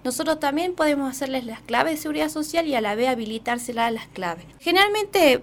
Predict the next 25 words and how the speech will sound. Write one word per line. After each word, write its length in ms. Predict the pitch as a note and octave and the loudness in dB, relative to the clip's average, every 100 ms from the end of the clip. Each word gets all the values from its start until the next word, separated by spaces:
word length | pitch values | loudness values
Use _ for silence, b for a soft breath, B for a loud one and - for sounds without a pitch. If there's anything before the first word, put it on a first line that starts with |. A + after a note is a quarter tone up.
| - | -4
nos 300 | B3 A#3+ A#3 | -2 0 0
presentamos 640 | B3 B3 D4+ D4 F4 F#4 E4+ | -2 0 2 4 2 0 -4
porque 560 | A#3 - A3+ A3 A3 - | -6 -4 -2 -2 -4 0
queremos 400 | B3+ C#4+ D4+ C4 | 2 4 2 2
invitarlos 680 | A#3 A3 A3 B3+ D4 C#4+ A3 | -2 -6 0 6 6 6 0
a 100 | F3+ | -6
todos 360 | - A3 B3 A#3 | -6 0 2 2
los 120 | G3+ | 0
jubilados 440 | A3+ A3 A#3+ C4+ | -2 0 2 4
y 60 | C4 | 2
pensionados, 800 | A#3 A3 - C4+ C#4 D4 D4 C#4+ | 0 -2 0 2 6 6 4 0
porque 360 | B3 B3 D4 F4 | -4 -4 -6 -4
es 80 | |
un 180 | F4 C#4+ | 0 2
beneficio 760 | B3+ B3+ C#4+ - E4 D#4+ E4 D#4 | 2 2 -2 0 0 2 0 -4
que 100 | B3+ | -2
no 160 | C4+ D#4+ | 0 0
lo 140 | D4+ | 0
pueden 460 | - C4+ C#4 B3 G3 | 2 2 2 0 -2
perder. 440 | G3 G3 G#3 G#3 - | -6 0 0 -2 0
Es 80 | D4 | 2
un 220 | D#4 C4+ | 4 6
beneficio 600 | B3+ B3 C#4 C#4 D#4 D4+ | 4 2 -2 -2 -2 -2
que 200 | A#3+ | -2
es 100 | A#3+ | -2